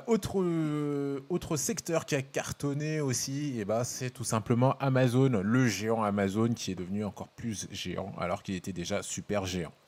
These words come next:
Amazon qui a vraiment cartonné, hein, puisque ça a été l'occasion pour les gens de, bah, que, pendant ce confinement, de se faire livrer, euh, des,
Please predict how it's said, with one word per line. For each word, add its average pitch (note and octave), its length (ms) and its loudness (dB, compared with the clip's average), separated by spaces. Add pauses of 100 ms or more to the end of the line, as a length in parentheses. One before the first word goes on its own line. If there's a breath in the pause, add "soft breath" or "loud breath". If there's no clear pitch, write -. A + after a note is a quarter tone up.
(580 loud breath)
Amazon B2+ 360 0
qui C3+ 120 0
a - 20 4
vraiment C3 260 0
cartonné, C#3+ 500 0
hein, C#3+ 100 2
puisque A#2 280 -4
ça - 120 0
a - 20 4
été A2 160 0
l'occasion A2+ 460 4
pour A2 160 -4
les G2+ 160 2
gens A2+ 320 2
de, G2+ 260 2
bah, F#2 240 2
que, - 140 -12 (260)
pendant F#2 160 -8
ce - 60 -16
confinement, F#2+ 420 -6
de G2 100 -2
se - 140 -6
faire F2+ 220 -4
livrer, F#2+ 420 -4 (680 loud breath)
euh, D#2 240 -4
des, D2+ 420 -8